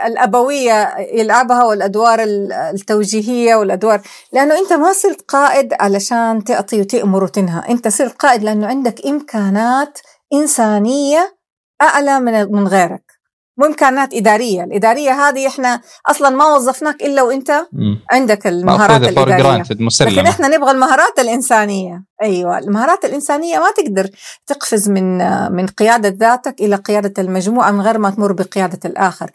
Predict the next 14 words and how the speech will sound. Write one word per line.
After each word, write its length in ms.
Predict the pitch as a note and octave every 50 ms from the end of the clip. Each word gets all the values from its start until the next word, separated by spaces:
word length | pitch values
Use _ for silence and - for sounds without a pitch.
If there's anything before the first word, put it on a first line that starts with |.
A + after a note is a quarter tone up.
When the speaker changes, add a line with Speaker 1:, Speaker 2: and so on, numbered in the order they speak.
| - - - - -
Speaker 1:
فلما 380 | - - F#3+ G3 G#3 G3+ G3 F#3+
يتحدث 800 | G3+ G3+ G3+ G3+ G3+ G3+ - D#4 F4+ G4 D4 A#3 A3 G#3+ G#3+ -
عضو 280 | A#3+ C4 B3 A3+ G#3+
من 140 | G3 G3 F#3+
أعضاء 320 | F#3+ F#3+ F#3 A3+ B3+ -
الفريق 540 | A3 G#3 - - G3 G3+ G#3+ G#3 F#3+ - -
أمام 360 | - G3 F#3 A3 C#4 E4 E4+
الفريق 480 | D4 B3 - - G3 G3 F#3+ F3+ - G#3
مع 160 | G#3 A3 B3
الآخرين، 800 | C4+ - - G#3+ G#3 G3 G3+ G#3 F#3 F#3+ G3+ G#3+ G#3+ A3 B3 A#3+ _ _ _ _ _ _ _ - -
هذا 580 | G#3+ A3+ A3+ A3 A3 G3 G#3+ G#3 G#3 G#3 G3+
يبرز 480 | - G#3 G#3+ A3 F#3+ G3+ F#3+ G3 G3 -
قيادته 600 | - - G3 F#3 G3 G3 F3+ E3+ F3+ F#3 G3 E3+
للآخر 720 | E3+ E3+ - - E3+ E3+ E3 - - E3+ - - - -